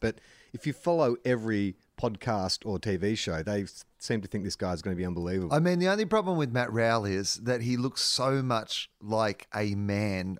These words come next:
Speaker 2: on the A F L field. Like, he looks like he's been playing for ten years, not for one
Speaker 1: Mm.
Speaker 2: year. Is, is there a chance that he has the football equivalent of the Benjamin Button disease?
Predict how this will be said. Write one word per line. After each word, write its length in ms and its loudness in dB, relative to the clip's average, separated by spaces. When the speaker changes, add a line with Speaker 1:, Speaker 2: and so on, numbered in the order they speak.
Speaker 2:
on 160 -2
the 100 -2
A 220 0
F 160 -4
L 180 2
field. 380 -6
Like, 140 0
he 100 2
looks 260 0
like 160 2
he's 140 -2
been 180 -2
playing 320 0
for 140 -8
ten 320 -2
years, 340 -4
not 180 -2
for 280 0
one 300 2
Speaker 1:
Mm. 100 -2
Speaker 2:
year. 260 -6
Is, 220 0
is 200 0
there 160 4
a 60 0
chance 600 -2
that 280 0
he 160 0
has 320 2
the 220 0
football 420 0
equivalent 500 0
of 80 -4
the 100 -2
Benjamin 460 0
Button 300 -2
disease? 500 -2